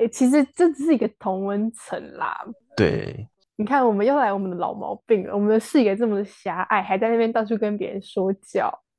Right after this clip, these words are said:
Speaker 2: 对，还想要把它从键盘移掉，到底是什么心态啊？我们到底是哪位啊？
Speaker 1: 没办法啊，大家应该已经习惯了吧？我们两个就是这么的做自己。
Speaker 2: 所以没有反差这种问题。好，可以结尾了。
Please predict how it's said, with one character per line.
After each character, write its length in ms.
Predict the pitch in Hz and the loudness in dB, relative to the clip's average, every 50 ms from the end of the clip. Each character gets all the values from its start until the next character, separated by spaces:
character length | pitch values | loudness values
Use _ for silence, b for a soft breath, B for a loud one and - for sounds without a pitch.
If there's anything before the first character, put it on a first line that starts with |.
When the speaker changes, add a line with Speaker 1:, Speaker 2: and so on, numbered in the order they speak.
| _ _ | _ _
Speaker 2:
对， 140 | - 113 104 | 0 2 4
还 100 | 104 120 | 6 6
想 200 | 127 - - 127 | 6 6 8 6
要 80 | 123 123 | 6 6
把 160 | - 113 107 | 6 6 6
它 60 | 131 | 6
从 200 | 120 - 113 104 | 6 6 4 4
键 220 | 107 - 139 113 | 6 6 6 6
盘 200 | 101 110 92 90 | 6 4 4 2
移 140 | 90 85 90 | 2 0 0
掉， 240 | 87 - 110 104 104 | 0 0 0 0 0
到 140 | - 135 - | 0 0 2
底 160 | 110 104 113 | 2 2 2
是 80 | 117 131 | 2 2
什 160 | 123 - 87 | 0 0 -2
么 80 | 87 | -4
心 200 | 82 - 85 90 | -2 -2 -4 -6
态 200 | 98 107 107 78 | -4 -4 -4 -4
啊？ 40 | - - | -4 -4
我 40 | 95 | -4
们 120 | 98 101 | -2 -2
到 100 | 117 127 | -2 0
底 80 | 110 98 | 0 0
是 80 | 101 | 0
哪 160 | 107 95 - - | -2 -2 -2 0
位 160 | 80 92 85 - | 0 2 0 0
啊？ 120 | - - - _ _ _ _ - _ - _ _ _ _ | -2 -6 -12 _ _ _ _ -20 _ -20 _ _ _ _
Speaker 1:
没 80 | - 262 | 0 2
办 100 | 330 349 | 2 2
法 140 | 349 240 208 | 2 2 2
啊， 80 | 208 | 2
大 100 | 214 262 | 2 4
家 140 | 277 311 302 | 4 6 4
应 40 | 311 | 4
该 140 | 311 311 269 | 4 4 4
已 40 | 220 | 4
经 100 | 214 240 | 2 0
习 240 | - - - 202 185 | -2 -4 -8 -8 -4
惯 180 | 196 226 208 | -2 0 0
了 80 | 185 190 | 0 -2
吧？ 140 | - - - | -4 -4 -6
我 60 | 190 | -4
们 140 | 190 190 190 | -4 -4 -4
两 100 | 190 185 | -4 -4
个 80 | 190 202 | -4 -4
就 80 | 226 | -2
是 80 | 240 262 | -2 -2
这 160 | 254 - 269 | 0 0 0
么 80 | 214 196 | 0 0
的 80 | 196 196 - | 0 -2 -2
做 160 | _ - 220 196 190 - _ _ | _ 2 2 2 2 -2 _ _
自 160 | - 214 202 202 - _ _ | -6 -6 -6 -6 -8 _ _
己。 400 | - - - - - - - - _ _ _ _ | -18 -16 -16 -14 -14 -16 -16 -18 _ _ _ _
Speaker 2:
所 180 | _ - - 101 | _ -16 -14 -12
以 40 | 98 | -10
没 80 | 95 | -10
有 100 | 92 95 | -10 -10
反 180 | 92 - 80 73 | -10 -10 -10 -10
差 200 | - - 85 82 | -8 -8 -6 -4
这 60 | 85 | -4
种 180 | 87 73 78 85 | -4 -4 -2 -2
问 120 | 85 - - | -2 -2 -4
题。 360 | - - - - - 110 110 - | -6 -8 -10 -10 -10 -10 -12 -8
好， 360 | - - 92 78 - - 110 - | -2 2 2 2 2 0 -4 -8
可 140 | - - 104 | -2 2 2
以 80 | 98 90 | 2 4
结 160 | - 92 92 | 4 4 6
尾 200 | 107 110 101 95 | 6 4 4 2
了。 100 | 92 | 0